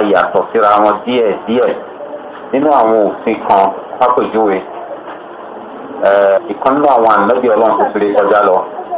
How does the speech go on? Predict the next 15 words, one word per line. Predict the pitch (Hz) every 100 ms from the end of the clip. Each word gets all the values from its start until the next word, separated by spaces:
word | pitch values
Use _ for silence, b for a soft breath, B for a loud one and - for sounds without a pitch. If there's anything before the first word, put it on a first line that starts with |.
| - 523 494 - 554 523 508 - - - - - -
Ó | - 135
fẹ́ | - 139 135
ju | 117
iye | 117 123 117
àná-, | 101 98 104 -
iye | 120 120 117
ìyàwó | 101 95 90 92 101 120 131 - -
tó | -
jíṣẹ́ | 139 196 - 120
ńlá | 120 117
táwa | 120 123 104
ń | 101
tẹ̀lé | - 110 90 90
fẹ́ | - 98
lọ. | 90